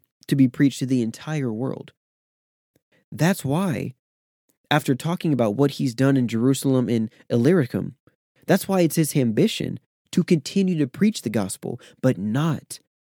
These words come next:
where it's already been named. Because if you preach where it's already been named, as far as Paul's concerned here, then you're not advancing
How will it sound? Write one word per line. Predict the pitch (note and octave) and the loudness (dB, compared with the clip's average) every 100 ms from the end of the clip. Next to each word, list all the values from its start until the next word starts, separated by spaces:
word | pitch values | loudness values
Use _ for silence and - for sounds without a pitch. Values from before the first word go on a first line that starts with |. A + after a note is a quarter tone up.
| _ _ - | _ _ 2
where | A#2+ | 4
it's | A2+ - | 2 0
already | A#2+ A#2 G#2+ | -2 0 0
been | G#2 E2 | -2 -6
named. | C#2 - - _ _ _ _ _ _ _ _ _ _ _ _ _ _ _ - | -8 -12 -16 _ _ _ _ _ _ _ _ _ _ _ _ _ _ _ -6
Because | C3+ - C3+ - | -4 2 2 2
if | C3 - _ | -6 -8 _
you | C#3 B2+ | 0 0
preach | - G#3 G3+ - | 0 0 0 0
where | D3+ C3 | 0 0
it's | - | 0
already | C3 C3+ C3 | 0 2 0
been | A#2+ A#2 A2 | 0 0 0
named, | A2+ A#2+ C#3+ D3 - | 0 0 -2 -8 -8
as | A#2 | -8
far | - B2 | -2 -2
as | A2+ | -2
Paul's | - A#2 B2 | -2 -2 -2
concerned | - D3 D#3 D#3 E3 | -4 -4 -2 -2 -2
here, | F3 F#3 _ _ _ _ _ _ _ _ _ _ _ _ _ _ _ | -6 -6 _ _ _ _ _ _ _ _ _ _ _ _ _ _ _
then | C3+ D3+ D3+ | 4 4 6
you're | E3 | 2
not | D3+ E3+ F#3 E3 _ _ - | 2 2 0 -2 _ _ -2
advancing | C#3 A#2+ C3 D#3 D3+ G#2+ F#2+ | 0 2 2 0 0 -4 -6